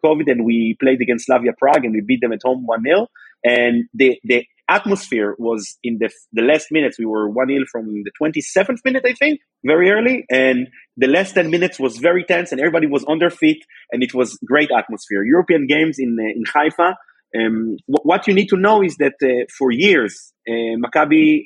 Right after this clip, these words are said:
after it moved to the new stadium, they weren't very successful. Uh, last, uh,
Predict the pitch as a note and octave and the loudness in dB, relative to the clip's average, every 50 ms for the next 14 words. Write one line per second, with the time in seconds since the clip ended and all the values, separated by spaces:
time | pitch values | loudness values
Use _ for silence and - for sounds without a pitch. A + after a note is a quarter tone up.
0 | _ C#3+ D#3+ D#3+ - E3 D#3 C#3+ C3 - D3 D3 D3+ B2+ C3+ B2 B2 C3 C#3+ C#3 | _ -2 -2 0 0 -2 -2 -2 -2 -2 -2 -2 -2 -2 -2 -6 -4 -4 -4 -4
1 | C#3+ - D3+ D3+ D#3 D#3+ E3+ F3 F3 F3+ - _ _ _ _ _ _ _ - A#2 | -4 -4 -2 0 0 2 0 0 -2 -4 -10 _ _ _ _ _ _ _ -2 0
2 | C#3 C3+ B2+ B2+ C3+ D3 E3 F3 F3 F3 D#3 - - - C3 D3 D3+ D3+ D3+ - | 2 2 2 4 4 4 4 4 4 2 -2 -6 -8 -2 0 2 2 2 2 -2
3 | - - - D3+ C#3+ C#3 - - E3+ E3+ F3 F#3+ F#3+ _ _ _ _ _ - A#2 | -6 -2 -2 -2 -2 -2 -2 0 2 2 2 2 0 _ _ _ _ _ 0 2
4 | A#2+ A#2 A#2+ B2+ C#3 E3 F#3 - - - - _ _ _ - B2+ | 4 4 4 4 4 2 2 -2 -8 -16 -20 _ _ _ -6 -6